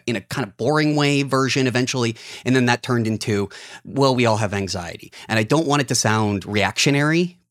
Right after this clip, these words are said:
because that, that, that, that, that lo-, line of thinking can get to a real specific point of, like, feeling like, "Oh, cancel culture, blah, blah, blah, blah, blah." That's boring. That's a boring way to think about it. But it's just like, I don't know. There's nothing, there's no meat to anything. There's no punch. I, like, tried watching that Puss in Boots movie and I f-,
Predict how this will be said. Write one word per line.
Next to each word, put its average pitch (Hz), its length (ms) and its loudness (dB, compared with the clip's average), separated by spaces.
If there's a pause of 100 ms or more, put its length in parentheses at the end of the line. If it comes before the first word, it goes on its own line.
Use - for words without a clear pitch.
(160)
because 120 220 0
that, 113 240 0
that, 110 260 -2
that, 117 220 0
that, 123 240 0
that 123 380 0 (120)
lo-, 139 280 0 (120)
line 185 260 4
of 185 60 0
thinking 185 280 2
can 170 280 2
get 127 180 -2
to 123 100 -2
a 113 60 0
real 110 360 0 (240)
specific - 500 -4
point 113 240 0
of, 90 180 -6
like, 90 180 -4
feeling 98 360 -6
like, - 260 -16 (260)
"Oh, - 140 0
cancel 123 260 -4
culture, 113 200 -6
blah, 120 140 -4
blah, 113 100 -4
blah, 113 140 -4
blah, 104 100 -4
blah." 95 180 -4
That's 90 240 -10 (220)
boring. 123 360 0
That's - 140 -8
a 117 40 -6
boring 139 360 2
way 127 120 4
to 110 60 0
think 131 180 0
about - 220 -8
it. - 120 -18
But 131 100 -2
it's 127 120 -4
just - 140 0
like, 131 180 0 (580)
I 151 80 6
don't 185 140 6
know. 117 160 2
There's 117 260 2
nothing, 151 360 2
there's 175 200 2
no 226 100 6
meat 147 360 4
to - 120 -4
anything. 92 300 -6
There's 117 120 -2
no 165 100 2
punch. 120 340 -2
I, 117 100 2
like, 170 180 0
tried 170 200 2
watching 180 260 2
that 147 140 2
Puss 151 200 2
in 135 60 0
Boots 101 220 -4
movie 107 200 0
and 95 60 -2
I - 20 -6
f-, - 220 -16